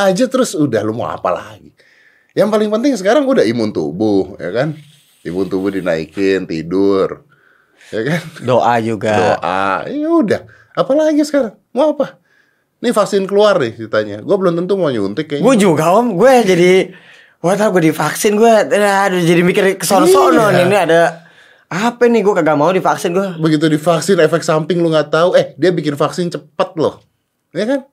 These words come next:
Speaker 1: Harus cepet. Vaksin harusnya tahunan, dia sekarang mau berlomba-lomba.
Speaker 2: Yang gue takut gini, Om. Nanti kemungkinan nggak ya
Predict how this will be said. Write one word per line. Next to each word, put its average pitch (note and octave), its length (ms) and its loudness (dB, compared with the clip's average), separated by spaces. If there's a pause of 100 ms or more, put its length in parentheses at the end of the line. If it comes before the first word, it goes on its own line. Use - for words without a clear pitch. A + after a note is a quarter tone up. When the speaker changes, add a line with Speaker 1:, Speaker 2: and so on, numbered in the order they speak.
(260)
Speaker 1:
Harus D3 260 0
cepet. F3 380 -6
Vaksin B2 340 -4
harusnya A#2 360 -2
tahunan, A#2 500 -2
dia C#3 120 -4
sekarang B2+ 300 -2
mau B2+ 120 -4
berlomba-lomba. G#2+ 720 0
Speaker 2:
Yang F3+ 160 0
gue F3+ 120 2
takut F#3 240 0
gini, F3+ 180 -2
Om. A#2 240 -2 (800)
Nanti F#3 300 -2
kemungkinan G#3 560 0
nggak B2 160 0
ya C#3 140 -2